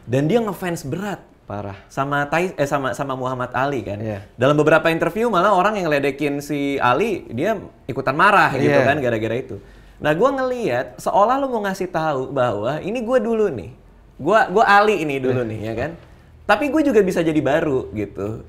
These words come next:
Speaker 1: Seperti Tyson gantiin Ali, ini ciri gua yang, yang baru ini, itu mungkin akan gantiin ciri gua yang lama. Walaupun dua-duanya sama-sama bagus buat lu gitu kan. Karena mereka kan the greatest
Speaker 2: Iya.
Speaker 1: of all kan gitu.
Speaker 2: The greatest of all dan
Speaker 1: Ada,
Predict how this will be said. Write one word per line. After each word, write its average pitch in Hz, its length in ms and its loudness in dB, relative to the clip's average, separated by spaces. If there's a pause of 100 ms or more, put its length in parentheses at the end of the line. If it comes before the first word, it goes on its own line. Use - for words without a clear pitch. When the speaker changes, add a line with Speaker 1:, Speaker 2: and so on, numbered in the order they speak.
Speaker 1:
Seperti 156 680 -2
Tyson 143 420 -2
gantiin 123 320 -2
Ali, 120 380 -4
ini 196 520 -4 (580)
ciri 220 360 4
gua 208 400 2
yang, 165 340 -2
yang 160 200 -2
baru 151 260 2
ini, 165 400 -4
itu 185 180 -8
mungkin 262 240 -2
akan 220 200 -2
gantiin 147 340 -2
ciri 143 180 -6
gua 131 160 -2
yang 131 140 -6
lama. 147 280 -10
Walaupun 180 360 0
dua-duanya 180 400 4
sama-sama 151 340 -6
bagus 127 320 -2
buat 104 240 -6
lu 120 220 -6
gitu 87 200 -12
kan. 120 140 -14
Karena 196 220 -4
mereka 220 160 0
kan 247 80 -2
the 156 80 -2
greatest 120 400 -2
Speaker 2:
Iya. 127 400 0
Speaker 1:
of 117 160 -6
all 123 180 -2
kan - 220 -16
gitu. - 180 -18
Speaker 2:
The 120 140 -6
greatest 127 400 -2
of 127 160 -4
all 165 180 4
dan 180 240 4
Speaker 1:
Ada, - 20 -4